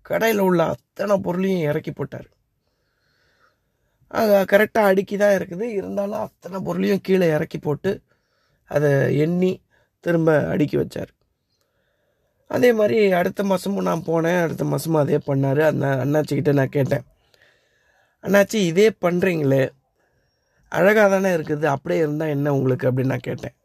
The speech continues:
அப்ப அவர் சொன்னாரு, "பார் தம்பி, எல்லாமே நீட்டா தான் இருக்கு, அழகா தான் இருக்குது. ஆனா,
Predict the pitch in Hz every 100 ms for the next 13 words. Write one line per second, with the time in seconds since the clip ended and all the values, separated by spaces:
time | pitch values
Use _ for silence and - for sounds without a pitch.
0 | _ _ 147 131 127 175 151 143 131 143
1 | 165 _ _ _ _ _ _ _ _ _
2 | 151 147 143 147 135 139 156 - _ -
3 | 135 147 156 160 165 170 - 165 170 165
4 | 143 156 156 165 165 165 151 147 143 -
5 | - _ _ _ _ _ _ _ - 180
6 | 160 160